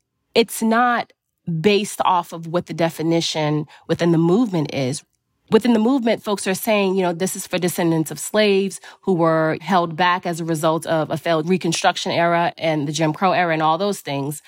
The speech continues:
But this is not about enslaved people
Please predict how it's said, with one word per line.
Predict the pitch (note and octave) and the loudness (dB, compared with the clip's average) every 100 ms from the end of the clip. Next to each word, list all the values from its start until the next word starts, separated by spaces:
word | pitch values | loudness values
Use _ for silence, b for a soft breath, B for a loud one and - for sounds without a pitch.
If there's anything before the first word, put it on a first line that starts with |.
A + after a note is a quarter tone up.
| B B B B | B B B B
But | D#3+ G#3 F#3+ F3 - - | 2 4 4 0 -4 -16
this | E3+ G#3+ E4 E4 | -2 0 0 0
is | C4+ | -2
not | F#3+ F#3+ F#3+ E3 | 2 2 2 -2
about | E3 D3+ D#3 E3+ F3 C#3 - _ _ _ _ _ | -6 -8 -2 2 2 0 -8 _ _ _ _ _
enslaved | - F#3+ - G#3 G3+ G3+ - | 0 0 0 -2 0 0 -2
people | A3 F#3+ - E3 D#3 D#3 - | -6 -4 -2 0 0 -2 -6